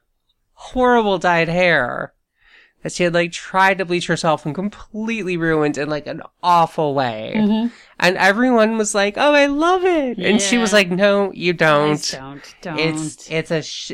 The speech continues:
Speaker 1: it's just, I'm just, I've gotta get there. And they're like, "No, it's great."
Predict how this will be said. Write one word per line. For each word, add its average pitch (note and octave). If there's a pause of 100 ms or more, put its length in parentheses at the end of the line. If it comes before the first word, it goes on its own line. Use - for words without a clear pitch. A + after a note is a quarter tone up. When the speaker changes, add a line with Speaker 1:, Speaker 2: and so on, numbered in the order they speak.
Speaker 1:
it's C3+
just, C3+
I'm B2+
just, -
I've C#3
gotta B2+
get F3
there. -
And D#3+
they're F#3+
like, G#3
"No, F#4+
it's -
great." G4+